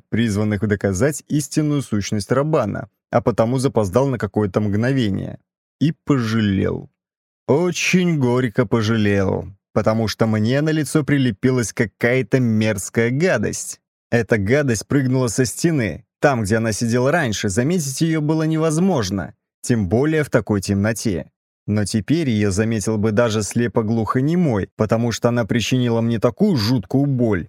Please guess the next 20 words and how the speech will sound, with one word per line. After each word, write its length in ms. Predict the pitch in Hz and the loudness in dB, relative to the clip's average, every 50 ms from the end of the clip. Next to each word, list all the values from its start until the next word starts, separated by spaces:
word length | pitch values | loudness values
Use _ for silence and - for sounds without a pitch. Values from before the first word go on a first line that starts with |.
| _ _ _ | _ _ _
какой 360 | - 117 110 - 135 135 123 | -2 -2 0 0 0 0 0
ещё 220 | 120 107 - - 120 | 0 0 0 0 0
не 120 | 120 117 | 0 0
причинял 560 | - 120 117 104 - 120 113 117 123 139 143 | -2 -2 -2 -2 -2 -2 0 0 0 0 0
никто 520 | 135 123 113 101 - - - 117 113 107 - - | 0 -2 -2 -4 -4 -2 0 0 0 0 0 0
и 100 | 117 113 | 0 0
ничто. 640 | 120 123 123 - - - - - 139 110 90 - _ _ _ _ _ _ _ - | 0 0 -2 -4 -6 -4 -2 0 0 0 -2 -6 _ _ _ _ _ _ _ -2
Даже 260 | 123 135 135 127 139 | 0 2 2 2 2
когда 280 | - 143 139 131 139 131 | 2 2 2 2 0 0
пережёвывал 760 | - 139 135 139 143 135 117 131 147 139 135 127 135 139 131 | 2 2 2 2 2 0 0 0 0 0 0 0 0 0 0
дракон, 680 | 110 98 113 123 143 135 - - 143 123 110 98 92 87 | 2 2 2 0 0 0 0 0 0 2 0 -2 -4 -4
было 300 | 90 92 101 113 104 104 | -2 0 0 2 2 2
не 200 | 104 107 110 98 | 0 0 0 -2
так 300 | - - 104 98 95 92 | -2 0 0 0 0 0
больно. 640 | 90 104 131 135 120 101 92 90 90 85 78 - - _ _ _ _ _ _ _ _ _ | 0 0 0 0 0 0 -2 -2 -4 -6 -8 -12 -16 _ _ _ _ _ _ _ _ _
«Патрон, 420 | - 113 - - 143 147 139 131 | -2 0 0 2 0 2 2 2
да 120 | 120 147 147 | 2 0 0
что 240 | - - 196 180 151 | 0 0 0 2 2
ты 140 | 180 185 | 2 0
смотришь?» 920 | 143 - - 208 202 196 196 185 156 - 147 151 143 123 104 - - - | 0 0 0 2 2 2 2 0 0 0 0 2 2 0 0 -2 -6 -10